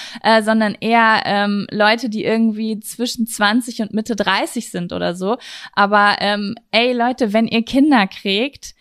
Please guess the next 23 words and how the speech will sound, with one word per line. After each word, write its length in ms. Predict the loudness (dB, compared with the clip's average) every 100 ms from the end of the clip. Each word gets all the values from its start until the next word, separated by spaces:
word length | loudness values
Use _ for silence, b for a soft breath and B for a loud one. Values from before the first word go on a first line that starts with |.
| b b -2
redet 380 | 2 2 0 -2
mit 180 | -2 2
denen, 300 | 4 6 6 4 2
<laughs> 40 |
wenn 180 | -2 -2
ihr 260 | -2 -2 -2 B B B _ -6
Kinder 380 | 0 2 2 0
kriegt, 460 | -4 -4 -4 -6
die, 320 | -4 -2 -2 -4
wie 160 | -6 -2
ich, 560 | 0 -2 -4 -10 -20 b b
in 140 | -2
ihrer 260 | 0 0 -2
Teenie-Zeit 800 | -2 -4 -2 -4 -2 -2 0 0
entweder 360 | 0 0 -2
zu 200 | 0 0
Hause 200 | 2 0
vor 220 | -2 -2
irgendwas 460 | 0 -2 0 -2 -4
fliehen 400 | -6 -4 -2 -2
oder 400 | -2 0 0 2
halt 260 | 0 0 -4
einfach 360 | -6 -6 -8